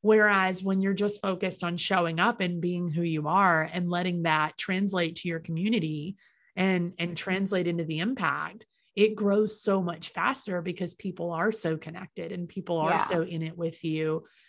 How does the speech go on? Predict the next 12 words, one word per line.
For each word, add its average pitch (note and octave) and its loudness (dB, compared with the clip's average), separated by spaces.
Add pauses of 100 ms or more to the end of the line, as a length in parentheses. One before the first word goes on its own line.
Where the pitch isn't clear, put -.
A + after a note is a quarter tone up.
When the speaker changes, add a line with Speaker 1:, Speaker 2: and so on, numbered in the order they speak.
(160)
Speaker 1:
and E3+ 2
they F3+ 2
are F3+ 4
learning F3 2
more, E3 0
they E3 -2
are F3+ 2
being E3+ -2
impacted D#3 -4
more. D#3 -2
And D#3 -4
so E3+ 2